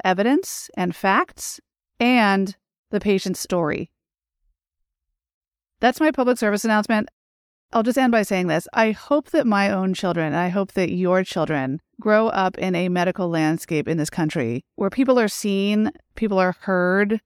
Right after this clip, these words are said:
and when there's an acknowledgement that our stories live in our bodies, and that the best medicine happens when we marry medical evidence with the patient's own narrative. So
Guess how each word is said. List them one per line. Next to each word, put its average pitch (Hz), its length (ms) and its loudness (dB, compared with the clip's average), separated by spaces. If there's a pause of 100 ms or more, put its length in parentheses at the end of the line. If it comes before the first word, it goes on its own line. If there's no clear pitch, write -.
(240)
and 196 300 0
when 196 140 0
there's 185 200 2
an 185 100 0
acknowledgement 220 1000 0
that 180 120 0
our 175 120 0
stories 180 640 0
live 175 240 0
in 180 80 0
our 160 120 0
bodies, 185 560 0 (360)
and 220 140 4
that 214 100 2
the 220 80 0
best 247 440 0
medicine 233 680 0 (280)
happens 294 680 0 (460)
when 214 240 2
we 202 120 2
marry 196 320 4
medical 185 540 0
evidence 190 560 0 (320)
with 190 140 -2
the 185 100 0
patient's 185 520 -2
own 180 360 0
narrative. - 640 -6 (1040)
So 208 520 0